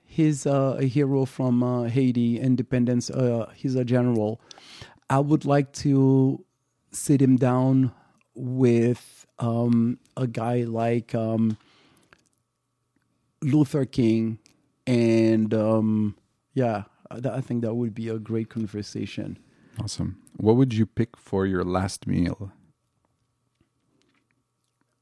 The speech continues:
Speaker 1: Oh, simple. Give me a steak.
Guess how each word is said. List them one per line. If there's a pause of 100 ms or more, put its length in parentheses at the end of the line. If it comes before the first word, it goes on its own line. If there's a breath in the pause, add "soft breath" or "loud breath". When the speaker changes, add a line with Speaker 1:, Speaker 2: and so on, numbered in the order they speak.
(1500)
Speaker 1:
Oh,
simple.
Give
me
a
steak.